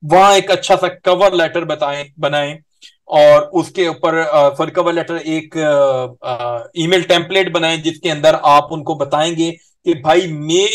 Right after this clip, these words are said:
ये मेरी वेबसाइट है, ये मैं आपकी website की, आप उसकी website की वर्थ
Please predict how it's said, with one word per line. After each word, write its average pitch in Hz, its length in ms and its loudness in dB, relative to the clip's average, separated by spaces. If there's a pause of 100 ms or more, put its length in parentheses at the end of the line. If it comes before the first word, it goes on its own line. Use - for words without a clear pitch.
(120)
ये 180 240 -2
मेरी 185 260 2
वेबसाइट 165 560 -2
है, 175 400 -2 (140)
ये 214 400 -2
मैं 202 80 0
आपकी 170 360 0
website 156 480 -2
की, 180 80 -2 (100)
आप 190 160 8
उसकी 190 240 -6
website 175 420 -2
की 180 80 -6
वर्थ 156 180 -2